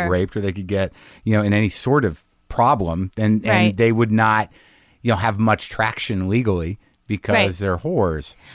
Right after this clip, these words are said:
Speaker 1: Well, you know, it's interesting. Like, I, I talk about the woman who brought me into this, and she, she's actually still my friend. Um,
Speaker 2: She's still in the racket?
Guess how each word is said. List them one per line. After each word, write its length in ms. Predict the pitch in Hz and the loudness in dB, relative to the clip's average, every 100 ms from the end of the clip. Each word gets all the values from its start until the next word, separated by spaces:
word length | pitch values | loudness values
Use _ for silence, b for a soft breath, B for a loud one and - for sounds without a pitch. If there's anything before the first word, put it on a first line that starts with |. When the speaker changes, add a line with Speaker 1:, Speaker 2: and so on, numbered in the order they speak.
| B - | B 0
Speaker 1:
Well, 100 | 302 | 2
you 140 | 294 | 4
know, 160 | 311 294 | 4 2
it's 180 | 294 | 0
interesting. 540 | - 302 285 - 254 226 | -2 -2 -2 -2 0 0
Like, 180 | 214 214 | -2 -2
I, 160 | 233 - | -2 -2
I 60 | |
talk 180 | 254 302 | -4 -4
about 160 | 330 349 | -6 -4
the 80 | 277 | -4
woman 400 | 208 208 208 208 | -2 -2 -2 -2
who 420 | 190 202 185 160 - - 190 - | -4 -4 -4 -8 -16 -18 -18 0
brought 240 | 208 196 | 2 2
me 160 | 185 180 | 0 -4
into 240 | 175 - | -4 -6
this, 520 | 165 156 151 - - B B B B | -6 -6 -8 -12 -16 B B B B
and 500 | - 208 196 196 196 - _ | -4 0 2 0 -4 -10 _
she, 840 | - - - 247 233 226 - 185 - | -10 -6 0 0 0 -2 -6 -16 -16
she's 100 | - | -12
actually 240 | 202 262 | -8 -6
still 220 | 233 - 262 | -6 -6 -6
my 160 | 285 | -6
friend. 400 | 175 127 - 160 - | -10 -12 -12 -10 -6
Um, 520 | 226 240 233 233 226 - _ _ - | 2 4 4 2 -2 -8 _ _ -6
Speaker 2:
She's 180 | 135 | -4
still 220 | - 123 110 | 0 0 2
in 60 | |
the 80 | 101 | 2
racket? 420 | 98 98 123 170 | 2 2 0 -6